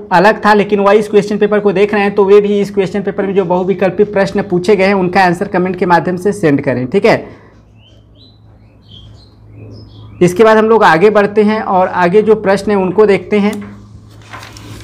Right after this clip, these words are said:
तो same य-, आपको यहाँ पर देख सकते हैं वही question English में भी लिखे गए हैं, तो आप इन्हें video को रोक कर पढ़ लीजिएगा। और च तक के जो आपके बहुविकल्पी प्रश्न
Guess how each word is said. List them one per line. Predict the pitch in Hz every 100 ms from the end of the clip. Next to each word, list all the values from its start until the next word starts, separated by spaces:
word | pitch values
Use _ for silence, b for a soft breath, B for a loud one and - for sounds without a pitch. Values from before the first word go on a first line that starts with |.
| B B -
तो | 185
same | 180 226 233
य-, | 220
आपको | - 202 - 180 180 202
यहाँ | 196 208
पर | 214
देख | 208 208
सकते | 208 208 208
हैं |
वही | 196 196
question | 214 202 175 214
English | 190 190 208 208
में | 196
भी | 202
लिखे | 180 - 208
गए | 190
हैं, | 190 208
तो | 214
आप | 190 196
इन्हें | 185 190
video | 180 202
को | 202
रोक | 185 190 -
कर | 202
पढ़ | 180 180
लीजिएगा। | 190 175 202 202 - - B B B B B 185
और | 185 185 185 180
च | 185 - 220 214
तक | 220
के | 233 214
जो | 208
आपके | 196 208
बहुविकल्पी | 185 208 208 208 180 208
प्रश्न | 202 190 180